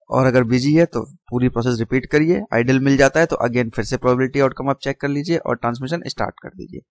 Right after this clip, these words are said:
तो इस तरीके से हम प्रोबेबिलिटी के through डिस्ट्रीब्यूशन कर सकते हैं।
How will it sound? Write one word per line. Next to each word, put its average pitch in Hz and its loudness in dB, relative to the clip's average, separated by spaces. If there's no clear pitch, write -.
तो - -8
इस 151 0
तरीके 135 0
से 127 -4
हम 156 -2
प्रोबेबिलिटी 127 0
के 147 0
through 139 -4
डिस्ट्रीब्यूशन 123 -4
कर 107 -2
सकते - -14
हैं। 120 -12